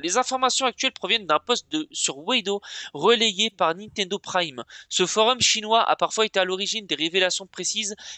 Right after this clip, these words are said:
mais reste une source à prendre avec précaution. <laughs> D'ailleurs, euh, tru-, euh, un forum chinois, je vous rappelle que la Chine vont bientôt débrancher les serveurs de la Switch d'ici deux mille vingt-six, je crois. On sait pas ce qui se passe, mais moi j'ai entendu popper, euh, ça,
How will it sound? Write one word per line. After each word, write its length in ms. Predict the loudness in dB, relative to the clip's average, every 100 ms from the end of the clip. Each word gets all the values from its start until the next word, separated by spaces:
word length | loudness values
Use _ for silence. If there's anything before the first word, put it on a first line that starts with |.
| 0
mais 120 | 4
reste 260 | 4 2 -2
une 100 | -2
source 240 | 0 0
à 80 | 0
prendre 220 | -2 -2
avec 200 | -2 -4
précaution. 480 | -6 -6 -2 -2 -2 -8 -12 -10 -10
<laughs> 380 | -10 -14 -16 0
D'ailleurs, 400 | 4 6 6 2 -8 _ 4
euh, 580 | 6 8 6 4 2 0 -2
tru-, 160 | -10 -2
euh, 540 | 2 4 4 2 0 -2
un 120 | -4
forum 260 | 0 0 2
chinois, 460 | 0 2 2 2 _ _ _
je 100 | -6
vous 60 | 2
rappelle 320 | 4 4 0
que 360 | -2 -2 2 2
la 160 | 4
Chine 320 | 2 2 -2 -10
vont 200 | -12 -2
bientôt 320 | -2 0 -2
débrancher 540 | -4 -2 -2 -2 0
les 100 | -2
serveurs 420 | 0 0 2 0 0
de 120 | 2
la 140 | 2
Switch 340 | 0 -6 -8 -8
d'ici 420 | -8 -8 -8 -8 -10
deux 60 |
mille 420 | -2 -2 -2 2 4 4
vingt-six, 760 | 2 0 -6 0 2 2 0
je 100 | -2
crois. 280 | -2 4 4 4 -10 -20 -20 _
On 100 | -2
sait 180 | 0 2
pas 140 | 2
ce 100 | 0
qui 100 | -2
se 80 | 0
passe, 320 | 2 2 2
mais 640 | 0 0 2 2 2 0 -2
moi 160 | 0 0
j'ai 80 | 0
entendu 340 | -4 -8 -6
popper, 420 | -6 -4 -2 0
euh, 140 | 0 2
ça, 240 | 0